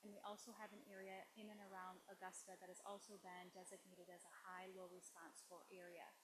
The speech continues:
So our Complete Count Committee is looking at those areas and prioritizing those areas in terms of doing some targeted outreach. Um, so I just want you to know that every community across the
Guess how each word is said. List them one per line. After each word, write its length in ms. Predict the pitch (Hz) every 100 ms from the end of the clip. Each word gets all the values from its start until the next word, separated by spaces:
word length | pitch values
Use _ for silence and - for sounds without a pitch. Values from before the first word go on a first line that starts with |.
| - - - -
So 160 | 233
our 160 | 226 214
Complete 320 | 226 262 269
Count 220 | 269 262
Committee 320 | 233 220 214 190
is 100 | 196
looking 480 | 190 220 - 269
at 140 | 269 269
those 240 | 269 254
areas 460 | 233 240 254 269 269
and 160 | 208 196
prioritizing 880 | 202 190 202 233 - 240 240 254
those 240 | 247 240 -
areas 400 | 233 233 247 240
in 80 | 208
terms 240 | - 202 202
of 80 | 185
doing 220 | 190 185
some 240 | - 190 -
targeted 320 | 202 196 202 180
outreach. 580 | 185 180 247 302 - - - - - - 202
Um, 320 | 185 170 175 - - - - -
so 400 | 240 208 202 - - -
I 80 | 220
just 240 | 220 -
want 240 | 220 220 233
you 80 | 233
to 80 | 220 196
know 480 | 190 190 214 285 294 196
that 480 | 190 185 180 - - - - - -
every 400 | 233 240 269 277
community 480 | - 233 220 233 220
across 320 | - 208
the 80 | -